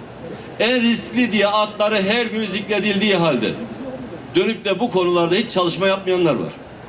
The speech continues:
Sadece konuşuyorlar, algı oluşturuyorlar,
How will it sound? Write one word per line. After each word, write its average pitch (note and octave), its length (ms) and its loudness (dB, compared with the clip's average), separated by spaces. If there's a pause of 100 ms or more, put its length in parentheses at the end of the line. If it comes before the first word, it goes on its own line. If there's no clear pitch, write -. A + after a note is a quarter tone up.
(640)
Sadece A3+ 440 0
konuşuyorlar, A3 640 2 (1120)
algı G#3+ 280 2
oluşturuyorlar, F3 720 4